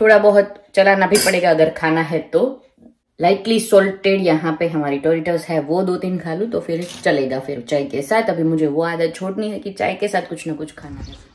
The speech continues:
तो finally अब जाके हमारे पास वालों का काम जो है वो ख़त्म हुआ। सुबह से काम चल रहा था, जैसे कि मैंने बोला, आगे वीडियो में भी।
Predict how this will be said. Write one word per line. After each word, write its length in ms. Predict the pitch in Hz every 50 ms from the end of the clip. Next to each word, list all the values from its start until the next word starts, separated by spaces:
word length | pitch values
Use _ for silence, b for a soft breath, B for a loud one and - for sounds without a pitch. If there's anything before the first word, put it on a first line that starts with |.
| _
तो 100 | - 247
finally 600 | 233 - - 247 247 262 277 269 262 269 269 254
अब 120 | 233 208 196
जाके 360 | 220 226 226 214 220 240 233
हमारे 380 | 226 214 202 196 190 190 208
पास 340 | 196 - - 185 214 214 -
वालों 200 | 214 190 190 190
का 160 | 190 - 196
काम 300 | 185 - - 180 190 202
जो 140 | 190 185 196
है 80 | 196 190
वो 120 | 185 185
ख़त्म 420 | 175 - - 220 202 226 196 226 214
हुआ। 220 | 202 202 202 190
सुबह 280 | 185 - 196 175 196 196
से 120 | 190 208
काम 240 | 196 - 180 180 185
चल 100 | 180 190
रहा 180 | 185 185 185 180
था, 180 | 175 196 190
जैसे 260 | 175 165 170 170 - 175
कि 140 | - 180
मैंने 240 | 170 165 180 175 170
बोला, 380 | 160 151 165 180 196 202 214 214 - - - - - B B B B B B B B B -
आगे 200 | 185 185 185 185
वीडियो 340 | 170 185 190 185 175 220 214
में 240 | 202 208 202 185 175
भी। 180 | 214 247 294